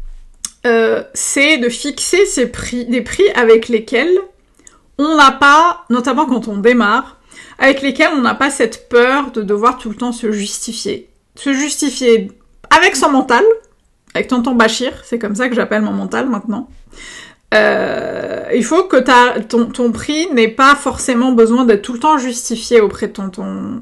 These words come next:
Bachir et auprès de, de, des gens, euh, qui sont susceptibles d'être intéressés, et que le plus gros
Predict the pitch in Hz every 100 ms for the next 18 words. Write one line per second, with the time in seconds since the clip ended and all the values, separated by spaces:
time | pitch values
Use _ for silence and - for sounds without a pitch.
0 | - - - 240 294 392 - _ _ _
1 | _ _ 302 302 240 - 277 277 262 202
2 | 202 196 196 190 185 196 190 247 285 320
3 | _ _ - 202 190 - - - - -
4 | - - 240 220 - 294 - 233 - 233
5 | 202 - 226 202 214 202 214 302 311 254
6 | 220 214 285 226 226 208 294 320